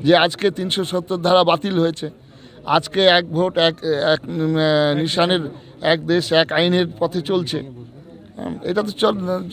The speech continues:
চ-, এটা চলা দরকার। কংগ্রেস যেভাবে বিশ্বাসঘাতকতা করেছেন, হ্যাঁ, কোর্ট বিল করে উনিশশো পঞ্চাশ সালে কোর্ট বিল করলেন, তারপরে উনিশশো ছিয়াত্তর সালে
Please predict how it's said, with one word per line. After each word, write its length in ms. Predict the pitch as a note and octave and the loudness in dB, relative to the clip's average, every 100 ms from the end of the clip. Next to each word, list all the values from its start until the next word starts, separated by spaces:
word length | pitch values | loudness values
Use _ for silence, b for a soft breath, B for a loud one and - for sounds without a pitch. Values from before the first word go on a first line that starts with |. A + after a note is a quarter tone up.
| - | -12
চ-, 40 | - | -12
এটা 320 | - - F#3+ | -10 -10 -8
চলা 200 | G3 G#3 | 2 4
দরকার। 260 | A3+ F#3 D#3 D3+ | 4 2 0 -2
কংগ্রেস 360 | E3 F#3+ F3+ | -2 0 0
যেভাবে 260 | E3 F3 F3+ | 2 2 2
বিশ্বাসঘাতকতা 840 | D#3+ - F#3 D#3 C3+ E3 G3 G3 | 0 0 0 -2 -6 -4 -2 -2
করেছেন, 420 | E3 C#3+ B2+ C3 D3 - B B B B | 0 -4 -6 -10 -16 -16 B B B B
হ্যাঁ, 340 | - F3 C3 B2+ - - | -4 -2 -2 -6 -14 -2
কোর্ট 220 | F3+ D#3+ | 0 0
বিল 220 | F3+ F3+ | 0 0
করে 180 | E3 F3 | 2 2
উনিশশো 320 | E3+ E3 E3 | 2 0 -2
পঞ্চাশ 360 | E3 E3 E3 D#3+ | -2 -2 -2 -2
সালে 180 | E3 D#3 | 0 0
কোর্ট 240 | - E3 | 0 0
বিল 200 | D#3 E3+ | 2 -2
করলেন, 420 | D3 E3 D3+ D3 B2+ A2 B B - - | 0 0 2 0 -2 -10 B B -8 2
তারপরে 320 | D3+ D3+ E3 | 2 2 0
উনিশশো 520 | D#3+ F3 E3 E3+ D#3+ | 2 0 0 4 2
ছিয়াত্তর 460 | D3 E3 E3 - E3 | 4 0 0 -2 -6
সালে 380 | - D#3+ D#3+ | 0 2 2